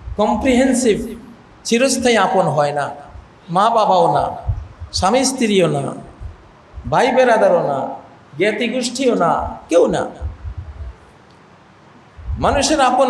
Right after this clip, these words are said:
বলতে একজনই, তিনি হলেন আল্লাহ। জ্ঞাতি গোষ্ঠী তো তিনি সৃষ্টি করেছেন পরে। আবার যেদিন মৃত্যু হবে, জ্ঞাতি গোষ্ঠীর কেউই কবরে আপনার খোঁজ রাখার ক্ষমতা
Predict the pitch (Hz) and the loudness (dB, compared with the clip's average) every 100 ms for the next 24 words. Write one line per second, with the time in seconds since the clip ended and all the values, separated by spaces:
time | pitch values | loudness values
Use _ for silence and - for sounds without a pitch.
0 | 226 226 226 214 196 165 151 214 175 156 | 4 2 2 2 2 2 0 2 0 0
1 | 185 247 220 214 160 139 120 117 131 - | -2 0 0 0 -2 -2 -2 -2 -2 -8
2 | - - - - - - - - - - | -12 -20 -20 -20 -20 -20 -20 -20 -20 -20
3 | - - - - - - - - - - | -20 -20 -16 -16 -16 -20 -20 -20 -20 -20
4 | - - - - - 143 190 214 240 247 | -20 -20 -20 -20 -14 -2 0 2 0 -2
5 | 247 285 269 269 262 277 294 311 - 311 | -2 -4 -4 -4 -4 -6 -4 -2 -2 -2
6 | 277 269 262 208 190 - - - - - | 0 2 0 0 -6 -12 -20 -20 -20 -20
7 | - - - 202 175 143 - - - - | -14 -6 0 2 4 2 -2 -12 -18 -20
8 | - - - - - - - - - - | -20 -20 -20 -20 -20 -20 -20 -20 -20 -6
9 | - 180 226 202 220 233 220 240 233 269 | -2 2 2 4 2 2 2 0 2 2
10 | 262 269 220 208 226 226 226 226 - 233 | 4 4 4 2 2 0 0 -2 -2 -2
11 | 202 240 214 247 240 220 196 185 196 233 | -2 2 2 2 0 0 2 2 0 -2
12 | - - 165 180 190 180 - 208 196 185 | -4 -4 -4 -2 -2 -2 0 0 2 0
13 | 180 214 208 - 180 185 190 | 2 0 -2 -4 -4 0 2